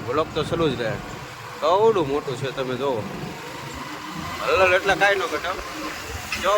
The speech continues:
બોલે છે ને, હા. આવું કાંઈક હલલ આવે છે તમે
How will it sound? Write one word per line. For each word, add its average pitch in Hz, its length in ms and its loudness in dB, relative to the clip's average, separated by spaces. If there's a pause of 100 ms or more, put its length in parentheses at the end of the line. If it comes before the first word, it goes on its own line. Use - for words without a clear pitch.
બોલે 180 220 2
છે 175 160 -2
ને, 165 160 0
હા. 160 280 2 (2750)
આવું - 240 -4
કાંઈક 170 200 -6
હલલ 170 300 0
આવે 190 160 0
છે - 140 -8
તમે 170 200 -6